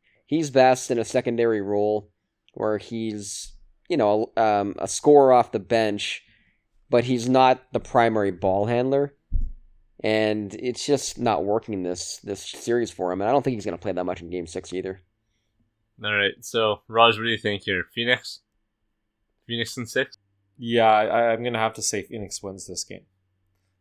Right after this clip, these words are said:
Speaker 2: Josh?
Speaker 1: Yeah, I had Phoenix in six before, um, the series start. Actually, no, I think I had Phoenix in five. But, uh, we'll go with Phoenix in six.
Speaker 2: Get the Mavericks out of here, man.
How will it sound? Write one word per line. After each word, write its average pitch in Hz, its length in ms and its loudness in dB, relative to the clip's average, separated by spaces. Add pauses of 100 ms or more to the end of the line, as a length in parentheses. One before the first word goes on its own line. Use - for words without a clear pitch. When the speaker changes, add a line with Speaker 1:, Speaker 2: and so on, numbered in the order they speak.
(160)
Speaker 2:
Josh? 107 280 -4 (1120)
Speaker 1:
Yeah, 127 180 2
I 143 40 6
had 151 140 6
Phoenix 127 340 2
in 107 80 -6
six - 320 -8
before, 98 520 -8 (120)
um, 90 320 -4
the 87 80 -8
series 95 340 -4
start. 92 220 -4
Actually, 113 200 0
no, 107 80 4
I 127 80 4
think 240 120 0
I 160 60 6
had 95 80 2
Phoenix 110 340 -2
in 80 220 -8 (340)
five. 78 420 -2 (540)
But, 95 280 2
uh, 101 120 6
we'll 117 80 4
go 139 80 10
with 123 100 10
Phoenix 101 280 0
in 80 60 -8
six. - 360 -8 (1300)
Speaker 2:
Get 202 200 4
the 165 80 12
Mavericks 139 500 8
out 127 240 10
of 113 100 4
here, 110 320 4
man. 104 540 0